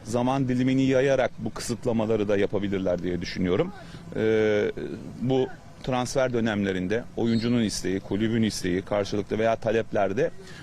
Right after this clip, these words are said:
bunlar bir şekilde çözülüyor. Ee, bizim baktığımızda çok sayısal olarak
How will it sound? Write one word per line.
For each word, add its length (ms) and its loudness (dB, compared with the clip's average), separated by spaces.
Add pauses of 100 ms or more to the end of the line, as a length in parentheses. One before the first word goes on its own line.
(100)
bunlar 280 2
bir 60 0
şekilde 360 0
çözülüyor. 540 2 (560)
Ee, 260 2
bizim 240 0
baktığımızda 520 0
çok 180 -2
sayısal 340 0
olarak 300 2